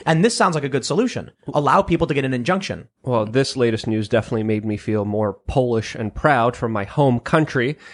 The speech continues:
Speaker 2: But we have to understand, Europe has been taking a very different approach than the United States when it comes to big tech for a long time. When it comes to regulations, fines, and penalties, social media has been kind of pushed back there more than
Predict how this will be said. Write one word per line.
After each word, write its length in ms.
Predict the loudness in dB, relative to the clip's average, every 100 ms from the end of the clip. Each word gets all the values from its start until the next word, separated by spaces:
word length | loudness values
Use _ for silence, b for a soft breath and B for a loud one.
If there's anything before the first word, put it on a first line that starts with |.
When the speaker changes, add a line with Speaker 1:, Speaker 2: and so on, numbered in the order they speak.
| B
Speaker 2:
But 120 | 2
we 80 | 4
have 160 | 2 2
to 60 |
understand, 400 | 0 2 2 2
Europe 320 | 4 4 2 0
has 160 | -2
been 160 | 0 -2
taking 340 | -2 -2 -2
a 80 | 0
very 240 | 2 0
different 380 | 2 0 2 -2 -4
approach 640 | -4 0 2 0 -8 -2
than 160 | 0
the 80 | 2
United 440 | 2 2 2 0 -2
States 280 | -2 0
when 80 | -2
it 80 | -2
comes 220 | -2 -2
to 140 | -4 -2
big 300 | 0 -2 -2
tech 260 | -2 -2 -2
for 300 | 0 2 2
a 100 | 2
long 320 | 2 2 0
time. 380 | -2 0 0 0
When 140 | -2
it 40 |
comes 240 | 0 -2 -2
to 200 | -2 0
regulations, 760 | 2 2 4 2 2 0 -2 -2
fines, 520 | 0 2 4 2 0
and 120 | -2
penalties, 600 | -2 0 0 0 -2 -4 B B B
social 400 | 0 0 2 2
media 360 | 2 2 2 0
has 140 | -2
been 140 | -4
kind 200 | -2 0
of 180 | -2 -4
pushed 340 | -2 -2 -2 0
back 340 | 2 2 -2 -10
there 400 | 0 2 2 0
more 240 | 0 0
than 220 | 0 -2